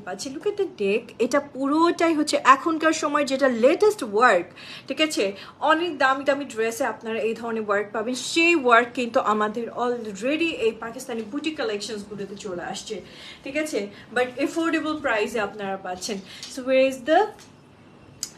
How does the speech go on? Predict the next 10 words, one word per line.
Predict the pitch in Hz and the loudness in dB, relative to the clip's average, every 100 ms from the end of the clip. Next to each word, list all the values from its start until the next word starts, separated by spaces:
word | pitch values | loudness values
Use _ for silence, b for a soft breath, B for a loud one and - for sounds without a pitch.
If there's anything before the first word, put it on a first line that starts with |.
| 214 233 | 2 4
দামান, | 208 196 233 277 | 4 4 2 0
যেটা | 247 247 - | -4 -4 -2
খুবই | 311 359 302 | -2 0 0
নাইস | 254 262 254 | -2 -4 -6
ওয়েতে | 247 254 226 | -6 -6 -2
ওয়ার্ক | 190 196 208 | -2 -2 -4
আছে, | 208 185 208 | -4 -2 -2
and | 208 214 254 | -4 -4 -6
এই | 262 | -2
থাকছে | 247 247 | -4 -4